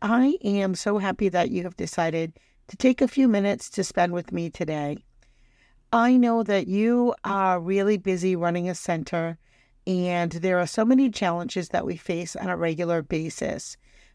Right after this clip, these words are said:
But there's one I wanted to talk about, um, that I feel like, and it could just be me, but, you know, we talk about staffing challenges, but for me,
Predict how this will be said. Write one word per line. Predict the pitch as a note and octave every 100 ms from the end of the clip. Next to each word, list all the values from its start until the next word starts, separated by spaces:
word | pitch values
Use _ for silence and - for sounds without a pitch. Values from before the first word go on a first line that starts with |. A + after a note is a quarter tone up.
| -
But | B3
there's | D4+ D#4+
one | D#4+ C5
I | D#4
wanted | G#3+ F#3+ D#3+
to | E3
talk | - E3 F3
about, | F#3+ - F3+ E3 D#3+ -
um, | F3 E3+ E3 D#3 D#3 - - _ _ _ -
that | F#3+
I | F3 -
feel | - B3 C#4+
like, | C4 A3 F#3 - _ _
and | B3+
it | D4 D4
could | F4+ F#4
just | C4+ -
be | F#3+ E3
me, | E3 E3 F3 A3 - _ _ _
but, | G#3 G3 F#3+
you | A3+
know, | G3
we | F3+
talk | G3 A#3 C4
about | C4 C#4 A#3+
staffing | - G#3+ G3 - F#3
challenges, | F#3 F3+ E3+ F3 E3 E3 D#3
but | F#3+ -
for | - F3+
me, | F3+ G3 A#3 G#3+ F#3 F3+